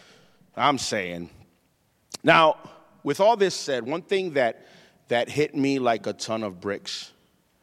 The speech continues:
and I'm gonna share this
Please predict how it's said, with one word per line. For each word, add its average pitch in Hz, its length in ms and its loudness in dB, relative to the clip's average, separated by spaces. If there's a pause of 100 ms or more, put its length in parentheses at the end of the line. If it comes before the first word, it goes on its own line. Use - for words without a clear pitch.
(1080)
and 110 100 -2
I'm 127 60 2
gonna 143 120 2
share 135 380 0
this 117 560 -4